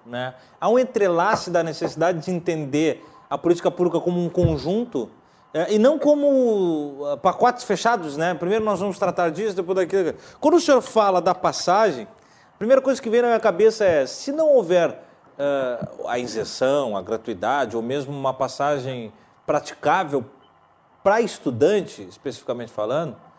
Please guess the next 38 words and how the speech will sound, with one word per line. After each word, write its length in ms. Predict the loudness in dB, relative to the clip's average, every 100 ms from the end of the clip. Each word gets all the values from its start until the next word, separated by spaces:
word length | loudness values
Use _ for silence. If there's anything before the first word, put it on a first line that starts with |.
| _ _ _
o 80 | 0
estudante 800 | 0 -2 0 4 6 4 -2 -6
de 140 | -4
um 120 | -2
nível 240 | 0 0 -2
de 100 | -2
pobreza 840 | 2 2 2 0 0 0 0 -2
agravado, 720 | 0 -4 0 0 0 -2 -8 -20 _ _
ele 120 | -4 0
só 100 | 2
vai 140 | 2
ter 100 | 4
uma 160 | 4 4
maneira 400 | 2 4 4 4
de 100 | 0
conseguir 840 | -2 -2 -4 -4 -4 -2 -2 -4 -4
conceber 420 | -2 0 0 2
isso, 260 | 2 2 -2
ou 180 | 4 6
abandonando 600 | 6 4 2 0 0 0
o 20 |
estudo, 420 | -2 -2 -2 -2 -8 -20 _ _ _ _ _ _
ou 140 | 2 4
tendo 260 | 4 2
que 100 | 2
ir, 140 | 2 4
talvez, 340 | 4 6 4
pra 160 | 4 0
sinaleira, 600 | 2 2 6 6 6 6
e 80 | 6
aí 100 | 8
aumentar 520 | 6 4 2 4 6
o 80 | 6
número 280 | 4 2
desse 200 | 0 -2
trabalho 420 | 2 2 4 2 2
infantil, 580 | -4 -6 -4 -2 0
juvenil, 680 | 0 0 0 0 2 2 2